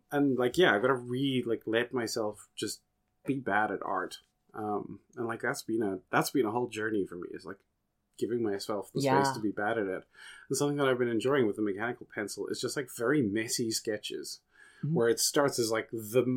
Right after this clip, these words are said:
Speaker 1: roughest of outlines. It's just, like, lots of little tiny scratches, and then by scratching more in certain places, I get to build the form as it
Speaker 2: Yeah.
Speaker 1: goes, and, like, that's been really nice 'cause it, it, it's,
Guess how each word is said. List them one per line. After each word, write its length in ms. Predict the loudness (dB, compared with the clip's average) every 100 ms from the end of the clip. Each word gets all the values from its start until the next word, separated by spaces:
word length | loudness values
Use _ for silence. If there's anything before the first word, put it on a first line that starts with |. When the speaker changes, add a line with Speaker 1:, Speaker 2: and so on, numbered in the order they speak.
| 0 -2
Speaker 1:
roughest 500 | 4 6 6 4 4
of 100 | 2
outlines. 520 | 2 0 0 -2 -2 -4
It's 120 | 0
just, 200 | -2 0
like, 140 | -2 2
lots 340 | 4 4 4
of 160 | 4 6
little 200 | 6 6
tiny 360 | 2 0 0
scratches, 600 | 0 0 0 -2 -6 -6 -6
and 180 | -4 -2
then 260 | -2 -4 -10 _ -20 _ _ _ _ _ -6
by 220 | 0 0
scratching 560 | 4 2 4 6 6
more 340 | 8 8 8 8
in 160 | 6
certain 380 | 2 2 2 0
places, 480 | 4 4 6 4 4
I 80 | 0
get 200 | 0 -4
to 140 | -10 -10 2
build 300 | 6 6 2 -4
the 80 |
form 480 | -4 0 0 0 0
as 180 | -4 -4 -6
it 100 | -2
Speaker 2:
Yeah. 100 | 2
Speaker 1:
goes, 400 | 6 6 4 0 -6
and, 120 | -6
like, 300 | -4 -4 -6 -16 -18 _ _
that's 160 | -8 0
been 140 | 6
really 280 | 8 10 10
nice 220 | 6 4
'cause 160 | 2 2
it, 100 | 0 -4 -4
it, 200 | -4 -4 -6
it's, 520 | 0 0 0 -10